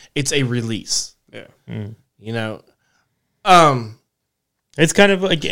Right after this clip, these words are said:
Speaker 1: So
Speaker 3: of
Speaker 1: overall,
Speaker 3: her
Speaker 1: I know,
Speaker 3: thinking
Speaker 1: I know
Speaker 3: it.
Speaker 1: we've been jumping around and everything like this, and,
Speaker 3: <laughs>
Speaker 1: you know, we've kind of been talking about some of the things that didn't work. Um,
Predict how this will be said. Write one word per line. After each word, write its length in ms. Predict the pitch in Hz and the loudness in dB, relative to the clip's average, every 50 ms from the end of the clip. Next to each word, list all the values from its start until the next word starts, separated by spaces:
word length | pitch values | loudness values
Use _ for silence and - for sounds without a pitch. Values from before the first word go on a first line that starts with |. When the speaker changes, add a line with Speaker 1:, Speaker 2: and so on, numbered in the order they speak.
| - - | -4 -2
Speaker 1:
So 200 | 202 - 262 254 | 2 6 6 6
Speaker 3:
of 160 | 247 254 262 262 | 8 6 6 6
Speaker 1:
overall, 220 | 262 247 233 214 | 6 6 8 8
Speaker 3:
her 60 | 180 175 | 8 8
Speaker 1:
I 120 | 196 214 | 8 8
know, 60 | 214 165 | 8 8
Speaker 3:
thinking 180 | 247 240 - 196 | 8 8 6 6
Speaker 1:
I 60 | 214 | 6
know 120 | 208 233 | 6 4
Speaker 3:
it. 40 | 240 | 4
Speaker 1:
we've 100 | 240 220 | 2 2
been 120 | 208 202 190 | 0 0 0
jumping 280 | 175 180 170 180 170 | 0 0 0 0 0
around 260 | 160 151 156 151 147 143 | 0 2 2 2 2 2
and 80 | 135 135 | 0 0
everything 260 | 135 131 131 131 123 | 0 0 -2 -2 -2
like 200 | 127 127 127 131 | 0 -2 -2 -2
this, 200 | 135 127 120 - | -2 -2 -2 -2
and, 320 | - 123 123 113 101 165 160 | -2 -2 -4 -6 -8 -8 -6
Speaker 3:
<laughs> 0 | |
Speaker 1:
you 180 | 139 131 120 | -4 -4 -4
know, 80 | 110 107 - - - - - | -4 -6 -10 -18 -18 -8 -6
we've 140 | 156 143 | -6 -6
kind 280 | - - 185 180 185 190 | -4 -2 0 2 2 2
of 120 | 180 165 | 0 -2
been 220 | 165 170 160 151 139 | -4 -6 -6 -6 -6
talking 400 | 139 147 139 135 131 135 135 131 | -2 -2 -2 -2 -2 -2 -4 -4
about 420 | 120 123 117 117 113 110 - - _ _ _ _ _ _ | -4 -4 -4 -4 -6 -8 -10 -14 _ _ _ _ _ _
some 220 | - - 143 131 131 | -8 -6 -4 -4 -4
of 20 | |
the 80 | 120 113 | -6 -6
things 260 | 127 117 113 113 107 | -6 -6 -6 -6 -8
that 140 | 107 95 98 | -10 -12 -10
didn't 400 | - 120 117 104 104 104 98 95 | -8 -8 -8 -8 -8 -8 -8 -8
work. 440 | 92 92 82 78 78 - - - _ _ _ _ _ _ _ _ _ _ _ _ _ _ _ _ _ _ _ _ _ _ | -8 -8 -8 -10 -12 -14 -18 -20 _ _ _ _ _ _ _ _ _ _ _ _ _ _ _ _ _ _ _ _ _ _
Um, 560 | - 135 131 123 117 107 98 90 82 71 65 | 2 4 6 6 4 4 0 -4 -6 -12 -18